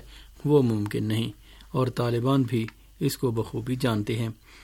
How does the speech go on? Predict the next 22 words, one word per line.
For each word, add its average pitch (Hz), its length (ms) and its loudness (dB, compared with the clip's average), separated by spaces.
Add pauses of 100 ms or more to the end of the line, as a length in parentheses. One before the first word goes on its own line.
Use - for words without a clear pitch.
(200)
لیکن 156 320 4
وہ 175 100 2
اس 160 160 0
مطالبے 131 480 0
کو 135 160 0
زور 123 220 2
و 123 80 2
شور 131 320 0
سے 127 80 0
بیان 117 280 0
کرتے 127 320 0
ہیں 135 180 0 (440)
تاکہ 139 280 2
افغانستان 131 600 -2
میں 131 120 0
جنگ 120 240 -4
کی 120 220 -4
آگ 127 120 0
کو 127 220 -6
مزید 113 360 -2 (120)
پھیلا 117 200 -4
سکیں۔ 113 340 -6